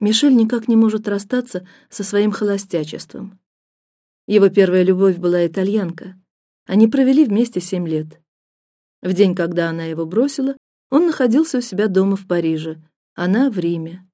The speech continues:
Утром она позвонила ему в слезах, поссорилась с родителями,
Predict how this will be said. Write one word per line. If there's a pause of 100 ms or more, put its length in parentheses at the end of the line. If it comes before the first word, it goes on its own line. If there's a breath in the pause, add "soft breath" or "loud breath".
(640)
Утром
она
позвонила
ему
в
слезах, (480)
поссорилась
с
родителями,